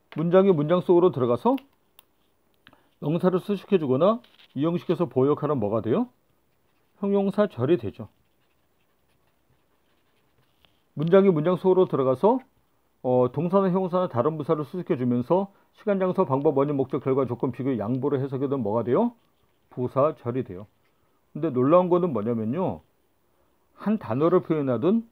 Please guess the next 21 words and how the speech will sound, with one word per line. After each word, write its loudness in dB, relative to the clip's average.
두 -10
개 0
이상의 0
단어를 0
표현, -8
한 -8
단어를 4
표현하든 -2
이렇게 -6
두 -6
개 0
이상의 0
단어를 0
표현해서 -4
구를 -2
표현하든 -2
문장 4
단위로 8
표현해서 0
절로 6
표현하든 2